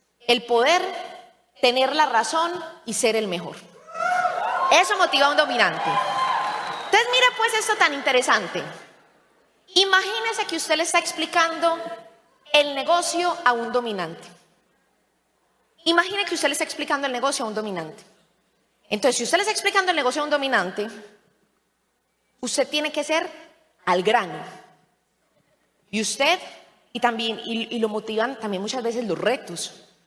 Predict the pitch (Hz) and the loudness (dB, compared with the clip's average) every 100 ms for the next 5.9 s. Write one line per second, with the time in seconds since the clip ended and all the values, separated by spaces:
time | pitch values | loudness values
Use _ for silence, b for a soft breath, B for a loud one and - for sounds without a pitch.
0 | _ _ - 233 254 277 277 277 262 208 | _ _ -6 -4 -2 -4 -4 -2 -2 -2
1 | 180 156 185 185 160 - - _ _ - | -6 -6 -6 -6 -6 -14 -20 _ _ -2
2 | 240 269 277 320 294 226 214 269 - - | 0 0 -2 -6 -6 -6 -4 -6 -8 -14
3 | 269 - _ _ _ _ _ _ _ _ | -14 -14 _ _ _ _ _ _ _ _
4 | 185 185 208 208 233 233 226 240 240 - | -4 -4 -6 -4 -2 -2 -4 -14 -14 -20
5 | _ - 185 165 165 160 151 - - | _ -6 -4 -4 -8 -12 -12 -12 -12